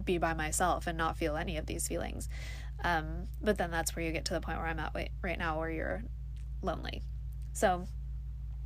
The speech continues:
um, just yesterday, actually, I was supposed to have coffee with, let's call her a friend.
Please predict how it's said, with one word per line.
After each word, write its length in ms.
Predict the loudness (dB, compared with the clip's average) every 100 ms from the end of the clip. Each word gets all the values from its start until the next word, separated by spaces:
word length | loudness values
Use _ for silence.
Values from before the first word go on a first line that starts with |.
| -2 2
um, 280 | 4 4
just 260 | 4 4 6
yesterday, 460 | 4 4 4 4 4
actually, 540 | 4 2 2 2 2
I 120 | 2
was 100 | 2
supposed 320 | 0 0 0
to 80 | 0
have 160 | 0 0
coffee 460 | 2 2 2 2
with, 520 | 2 2 0 -2 -4 -4 -4 -4 -4 -4 -4 -4 -4 -4 -4 -4 -4 -4 -4 -4 -4 -4 -4 -4 0
let's 260 | 2 2
call 280 | 0 2 4
her 160 | 8 6
a 60 |
friend. 520 | 8 8 8 6 2